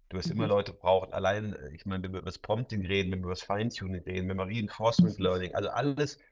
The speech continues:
Speaker 1: wo noch Human in the Loop ist. Ähm, aber ich glaube, es wird
Speaker 2: Mhm.
Speaker 1: natürlich, ähm, schon einen
Speaker 2: Mhm.
Speaker 1: Shift geben, dass ich vielleicht auch ein Callcenter
Speaker 2: Mhm.
Speaker 1: mit weniger Agenten betreiben
Speaker 2: Mhm.
Speaker 1: kann. Das glaub ich schon.
Speaker 2: An dich persönlich eine abschließende Frage.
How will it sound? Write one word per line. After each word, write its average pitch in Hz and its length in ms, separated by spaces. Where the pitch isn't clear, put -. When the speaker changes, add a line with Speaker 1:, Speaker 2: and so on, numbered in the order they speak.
Speaker 1:
wo 120 100
noch 120 180
Human 160 300
in 117 100
the 101 80
Loop 95 260
ist. 110 320
Ähm, 113 420
aber 113 140
ich - 120
glaube, 110 240
es - 120
wird 165 120
Speaker 2:
Mhm. - 20
Speaker 1:
natürlich, 139 600
ähm, 113 300
schon - 200
einen 123 100
Speaker 2:
Mhm. - 0
Speaker 1:
Shift 165 320
geben, 139 260
dass 120 160
ich 131 140
vielleicht 104 640
auch - 180
ein 120 80
Callcenter 131 560
Speaker 2:
Mhm. - 20
Speaker 1:
mit 120 180
weniger 147 320
Agenten 82 340
betreiben 82 440
Speaker 2:
Mhm. - 20
Speaker 1:
kann. 87 120
Das 98 160
glaub 143 200
ich 175 80
schon. - 200
Speaker 2:
An 214 160
dich 269 160
persönlich 226 540
eine 180 200
abschließende 196 580
Frage. 180 720